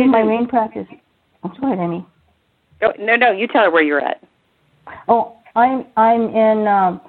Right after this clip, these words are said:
Speaker 2: the San Francisco Bay Area in California, and I'm visiting.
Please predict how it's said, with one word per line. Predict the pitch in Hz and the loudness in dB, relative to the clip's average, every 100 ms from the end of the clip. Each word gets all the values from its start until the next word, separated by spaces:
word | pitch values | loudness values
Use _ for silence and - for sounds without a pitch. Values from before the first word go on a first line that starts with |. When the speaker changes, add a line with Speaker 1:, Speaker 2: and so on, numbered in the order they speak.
| _ | _
Speaker 2:
the | 196 | -6
San | 220 233 233 | 0 0 0
Francisco | 233 226 220 | -6 -2 0
Bay | 196 | 2
Area | 202 202 196 180 | 2 4 2 0
in | |
California, | 175 190 170 170 180 165 156 - _ _ - - - - | -2 -2 -2 -2 -2 -2 -2 -8 _ _ -20 -20 -16 -4
and | 190 | 2
I'm | 185 185 | 2 2
visiting. | 190 208 | 4 4